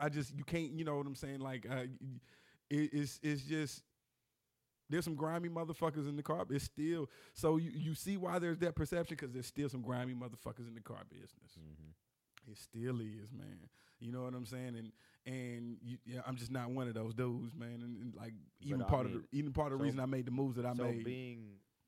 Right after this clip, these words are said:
Speaker 2: the fact that there are grimy people in the car business, uh,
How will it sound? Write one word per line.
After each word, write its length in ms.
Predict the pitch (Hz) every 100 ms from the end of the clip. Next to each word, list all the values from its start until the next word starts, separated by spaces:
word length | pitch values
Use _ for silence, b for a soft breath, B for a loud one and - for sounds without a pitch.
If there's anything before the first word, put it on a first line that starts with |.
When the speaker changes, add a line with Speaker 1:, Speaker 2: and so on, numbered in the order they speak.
| 107
Speaker 2:
the 80 | 107
fact 240 | 117 113
that 100 | 101
there 140 | 104
are 40 | 98
grimy 340 | 92 98 95
people 260 | 92 92 90
in 60 |
the 40 | 85
car 220 | 92 90
business, 400 | 82 82 80 80 _ _ _ _ _ _ _ _ _ _
uh, 60 | -